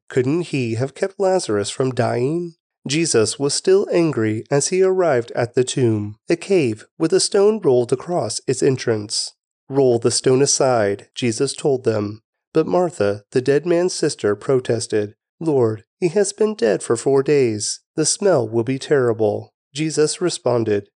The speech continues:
"Didn't I tell you that you would see God's glory if you believe?" So they rolled the stone aside. Then Jesus looked up to heaven and said,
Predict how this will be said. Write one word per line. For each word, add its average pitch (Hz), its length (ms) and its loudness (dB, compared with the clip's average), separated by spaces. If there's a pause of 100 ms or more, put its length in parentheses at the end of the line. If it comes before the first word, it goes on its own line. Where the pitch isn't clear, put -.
"Didn't 202 340 0
I 226 140 4
tell 214 340 0
you 107 380 -4
that 139 160 0
you 135 140 -4
would 170 160 0
see 151 320 -4
God's 131 320 -2
glory 117 640 -2
if - 180 -2
you 131 100 -6
believe?" 127 600 -2 (240)
So - 180 0
they 170 140 4
rolled 156 480 0
the 123 100 2
stone 117 300 2
aside. 117 640 -2 (260)
Then 165 240 0
Jesus 202 460 -4
looked 170 180 -4
up 165 140 -2
to 175 120 -2
heaven 117 580 0
and 131 160 0
said, 113 420 0